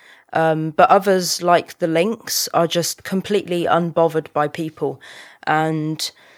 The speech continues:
they're elusive because they just, um, have such a large territory and they spend most of their time during the day sleeping.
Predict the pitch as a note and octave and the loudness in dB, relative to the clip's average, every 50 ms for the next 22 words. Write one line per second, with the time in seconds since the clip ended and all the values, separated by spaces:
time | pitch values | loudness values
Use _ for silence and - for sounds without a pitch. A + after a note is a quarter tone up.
0 | - - _ _ _ _ _ _ _ _ - E3 F#3+ F#3+ F#3+ F3+ - G3 G3 G#3+ | -20 -20 _ _ _ _ _ _ _ _ 2 6 8 8 8 8 6 6 4 4
1 | G#3+ - - - F#3 F3 D#3 - F3 - - F3+ F3 D#3+ - - F3+ F3 F3 D3 | 2 2 0 0 0 0 -2 -4 -4 -2 0 0 0 0 2 2 2 2 4 2
2 | - F3 E3+ D#3+ - - - - - - - - - E3+ E3 E3 D#3+ D#3 D#3 D#3 | 2 2 2 4 2 -2 -4 -4 -8 -10 -2 0 2 4 4 4 2 0 0 -4
3 | D3+ D3+ C#3+ C3+ _ _ _ _ _ - D#3 D#3+ F#3 F3 - - - - A3+ G3+ | -6 -8 -10 -12 _ _ _ _ _ -8 -2 0 0 0 0 0 2 2 4 2
4 | - - - G3 F3+ F3+ F3 F3 E3 E3 D#3+ - - - F3+ F3+ E3+ - - - | 2 0 -2 -2 2 4 4 4 4 4 2 -2 0 2 2 2 2 0 -2 -4
5 | - D3 D3 D3 D3+ D#3 - _ _ - D3 D#3+ D#3+ D#3+ D#3 D#3 D#3+ D#3 - - | -4 -4 -4 -4 -6 -10 -12 _ _ -4 -2 0 0 0 -2 -4 -6 -8 -2 0
6 | F3+ E3+ E3 - - F3 F3 E3+ E3 E3 E3 D#3+ - - - - F3 E3+ F#3+ G3 | 0 0 0 -2 -2 0 0 0 0 -2 -4 -6 -6 -8 -8 -4 -2 0 0 0
7 | F#3+ - - F3+ E3 D#3 - _ _ _ _ _ - E3+ E3 E3 - - E3+ E3+ | 0 -2 -4 -4 -6 -6 -10 _ _ _ _ _ 2 2 2 0 0 0 0 0
8 | E3 E3 D#3+ F3 E3 D#3+ D#3 D3+ D#3 - F#3 F#3 E3 D3+ D3+ D#3+ - - - F#3+ | 0 -2 -4 -4 -4 -4 -4 -6 -2 0 2 2 2 2 0 -2 -6 -4 -2 -2
9 | F#3+ F3+ - - D3 C#3+ - | -2 -2 -4 -8 -10 -10 -12